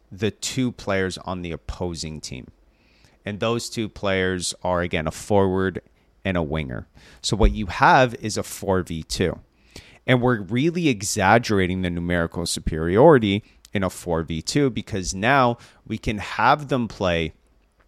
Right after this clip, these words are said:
one or two touch. And the idea is I want the ball to go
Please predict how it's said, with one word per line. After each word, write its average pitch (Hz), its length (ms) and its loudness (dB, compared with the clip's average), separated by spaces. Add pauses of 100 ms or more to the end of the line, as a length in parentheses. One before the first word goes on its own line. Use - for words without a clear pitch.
(220)
one 95 320 -2
or 87 100 -4
two 82 240 -10
touch. - 420 -12 (400)
And 127 220 2
the 131 140 2
idea 131 540 4
is 80 540 -4 (400)
I 101 240 6
want 139 380 4
the 156 80 0
ball 87 460 2 (320)
to 117 120 0
go 95 500 0